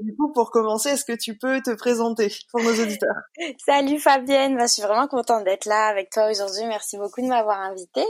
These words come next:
Speaker 2: Ben, moi, je m'appelle Barbara. Euh, je viens de La Réunion, de Saint-Pierre. Et, euh, ça fait maintenant presque sept ans que je vis au Canada, au Québec plus précisément. Donc,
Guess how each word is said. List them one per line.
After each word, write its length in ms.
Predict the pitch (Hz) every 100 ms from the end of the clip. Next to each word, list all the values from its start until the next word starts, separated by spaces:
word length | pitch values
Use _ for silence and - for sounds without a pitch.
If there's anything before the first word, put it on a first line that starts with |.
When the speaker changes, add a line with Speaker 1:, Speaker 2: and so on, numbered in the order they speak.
| 440
Speaker 2:
Ben, 360 | 202 220 214 202
moi, 160 | 220 269
je 80 |
m'appelle 340 | 262 220 220 202
Barbara. 760 | 214 208 196 196 190 214 254 294 - - - - - -
Euh, 20 |
je 560 | 247 226 233 233 233 208
viens 160 | 247
de 60 | 240
La 180 | 220 208
Réunion, 720 | 208 233 220 226 233 254 254
de 280 | 240 196 190
Saint-Pierre. 720 | - 185 190 - 202 208 254 262 - - -
Et, 320 | - 247 254 226
euh, 720 | 202 196 202 202 196 190 170 - _ _ - -
ça 160 | 226 208 196
fait 340 | - 277 277
maintenant 380 | 262 220 226 247
presque 320 | 247 226 214
sept 340 | 202 214 196 254
ans 140 | 277
que 160 | 285 214
je 200 | 190 196
vis 220 | 247 254
au 320 | - 226 220 220
Canada, 560 | 220 208 190 208 262 269
au 160 | 214 208
Québec 400 | - 196 190 196 _
plus 220 | 208 190
précisément. 840 | 175 - 180 - 170 175 170 165 -
Donc, 220 | 196 196